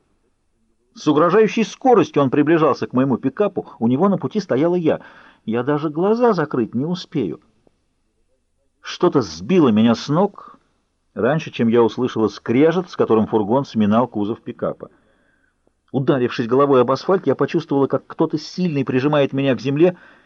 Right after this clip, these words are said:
Я лежала на асфальте за старой «Хондой», рядом с которой стоял мой пикап. Больше я ничего не успела заметить, потому что фургон снова приближался.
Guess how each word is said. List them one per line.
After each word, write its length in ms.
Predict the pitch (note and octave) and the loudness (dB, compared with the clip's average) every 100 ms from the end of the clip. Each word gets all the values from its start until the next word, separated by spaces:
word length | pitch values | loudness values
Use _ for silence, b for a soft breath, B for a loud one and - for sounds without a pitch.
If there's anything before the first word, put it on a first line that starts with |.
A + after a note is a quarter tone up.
| b b b b _ | b b b b _
Я 180 | G#2 C#3 | -2 0
лежала 380 | E3 C3+ C#3 B2 | 2 2 2 4
на 140 | B2 | 4
асфальте 440 | B2 - A2 F2+ F#2 | 2 0 -2 -2 -2
за 120 | F#2+ | -4
старой 300 | - G2 F#2 | -2 -2 -2
«Хондой», 480 | - C3+ D#3 D#3 D3 _ _ _ | 0 0 0 -2 -4 _ _ _
рядом 260 | A#2+ B2+ B2 | -2 -2 -2
с 60 | - | -4
которой 260 | B2+ A#2 | -4 -4
стоял 300 | A2 A#2 A2+ | -2 0 0
мой 140 | A2+ G#2+ | 0 -2
пикап. 360 | A2 G#2+ G#2 | -4 -4 -4
Больше 340 | - A2+ A#2 G#2+ | -6 -6 -4 -4
я 80 | |
ничего 300 | G2+ - G#2+ | -4 -4 -4
не 100 | E2+ | -4
успела 320 | D#2+ - F2+ F2 | -8 -6 -6 -4
заметить, 420 | G2+ C3 B2 - | -2 -4 -6 -8
потому 260 | - A#2+ | -4 -2
что 100 | B2 | -2
фургон 400 | A2+ D3+ C#3+ C3+ | 0 0 2 2
снова 420 | A#2 C3+ C3 A#2 A#2+ | 0 2 4 4 2
приближался. 720 | C#3 C#3 D3 D3+ D3 - | 0 0 0 0 0 -6